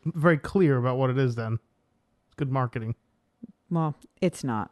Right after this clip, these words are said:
Speaker 2: Some sort of meshing vaginal something terrible came up. And, um, and S T Ds, and, and nobody ever wants to hear about that.
Speaker 1: About S T Ds?
Speaker 2: Little, little. Who the hell wants to talk about that?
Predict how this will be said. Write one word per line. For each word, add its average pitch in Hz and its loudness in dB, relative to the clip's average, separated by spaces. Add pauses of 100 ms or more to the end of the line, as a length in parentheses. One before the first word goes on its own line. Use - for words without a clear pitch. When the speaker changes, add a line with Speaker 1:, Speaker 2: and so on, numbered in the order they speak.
(420)
Speaker 2:
Some 185 -2
sort 180 -4
of 143 -8
meshing 165 0
vaginal 143 0 (100)
something 151 -4 (220)
terrible 139 -2
came 147 -6
up. - -4 (1400)
And, 160 -4
um, - -8 (100)
and 170 -2
S 156 0
T 156 -4
Ds, 135 -4
and, 143 -2
and 139 -4 (360)
nobody 147 -2
ever 117 -4
wants 85 -10
to - -12
hear 131 -10
about - -16
that. - -14 (240)
Speaker 1:
About 127 0
S 117 -4
T - -8
Ds? 117 -6 (220)
Speaker 2:
Little, 277 -8 (240)
little. 147 -8 (320)
Who 247 -8
the 233 -4
hell 185 -6
wants 165 -10
to - -20
talk - -16
about - -14
that? - -20